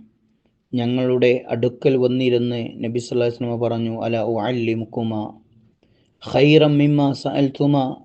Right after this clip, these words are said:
നിങ്ങൾ രണ്ടുപേരും ചോദിച്ചതിനേക്കാൾ നല്ലൊരു കാര്യം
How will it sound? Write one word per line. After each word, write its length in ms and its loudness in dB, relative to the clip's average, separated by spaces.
നിങ്ങൾ 240 -2
രണ്ടുപേരും 600 2
ചോദിച്ചതിനേക്കാൾ 1200 0
നല്ലൊരു 500 4
കാര്യം 580 -4